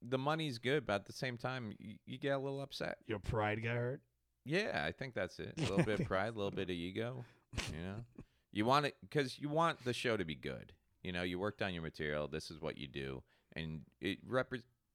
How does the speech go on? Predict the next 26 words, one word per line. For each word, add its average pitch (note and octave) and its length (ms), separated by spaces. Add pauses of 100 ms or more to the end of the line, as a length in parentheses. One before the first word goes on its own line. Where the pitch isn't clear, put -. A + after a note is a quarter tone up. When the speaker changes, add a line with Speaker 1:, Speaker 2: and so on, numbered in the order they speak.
(140)
Speaker 1:
it's, G#2 180 (220)
it G#2+ 100
represents A#2+ 560
you, - 120 (280)
you D#2 80
know? D#2+ 320 (440)
So G2 300
when G2 200
you G2+ 100
only G#2 180
get G2+ 140
a F#2+ 40
chance G#2 280
to G2 80
go G2 100
out G2 120
and F#2 100
do, F#2 100
like, F2+ 220
ten F#2+ 240
minutes F#2 320
after D2 240
waiting E2 380
around E2 460
since, - 280
like, C#2 320